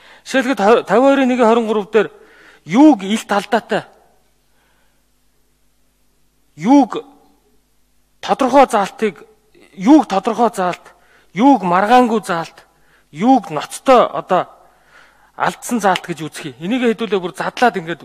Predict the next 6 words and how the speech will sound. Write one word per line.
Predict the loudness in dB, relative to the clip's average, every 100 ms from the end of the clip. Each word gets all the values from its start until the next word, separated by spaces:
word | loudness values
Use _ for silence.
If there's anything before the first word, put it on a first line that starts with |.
| -20 -12
маш | -10
тодорхой | -8 -8 -6 -8
биччихвэл | -10 -16 -8 -8 -8 _ _ _ -8
ингээд | -8 -6
цаашаагаа | -6 -6 -8 -10
явчих. | -12 -14